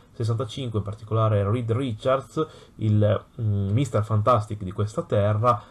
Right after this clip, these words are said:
a, eh, trovare il modo di creare un portale per il viaggio interdimensionale. Che cosa, la,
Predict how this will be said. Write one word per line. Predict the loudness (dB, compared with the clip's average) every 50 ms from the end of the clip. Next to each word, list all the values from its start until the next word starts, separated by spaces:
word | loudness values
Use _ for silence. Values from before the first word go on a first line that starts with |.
| -6 0
a, | 2 4 4 4 2 0
eh, | -2 -2 0 0 -2 -2
trovare | -2 2 4 4 4 4 4
il | 2
modo | 2 2 2 2
di | 0 -4
creare | -6 -2 0 0 2 4
un | 4 4 2
portale | 0 -2 -6 -4 -2 -2 -2 0 -2 -2 -4 -4 -2
per | -2 -2
il | 0 0
viaggio | -2 -2 -2 -4 -4 -4 -4 -4
interdimensionale. | -4 -6 -4 -4 -6 -6 -6 -8 -10 -12 -12 -16 -16 -16 -16 -16 -16 -18 -20 -20 -20 -20 -20 -20 -20 -20 -20 -20 -20 -20 -20 -20 -20 -20 -20 -20 -20 -20 -20 -20 -20 -20 -20 -6
Che | -2 -2 0
cosa, | 2 2 2 4 6 6 6 6 6 6 4 4 2 0 -4 -12 -20 -20 -20 _ -20 -20 -20 -20 -14 -10 -8 -4
la, | 0 0 0 0